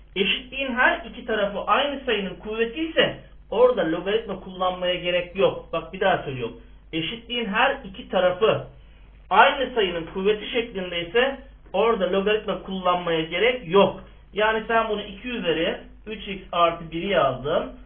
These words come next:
O bir bölü dört nedir? Bir bölü ikinin karesidir.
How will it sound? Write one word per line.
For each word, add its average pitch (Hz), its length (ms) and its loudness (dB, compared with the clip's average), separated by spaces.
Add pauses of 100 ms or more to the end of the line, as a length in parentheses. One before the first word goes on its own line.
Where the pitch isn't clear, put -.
(160)
O 196 180 -4
bir 214 240 -4
bölü 196 200 -2
dört 208 260 0
nedir? 220 440 -4
Bir 208 220 -6
bölü 175 120 -8
ikinin 202 320 -8
karesidir. 170 640 -4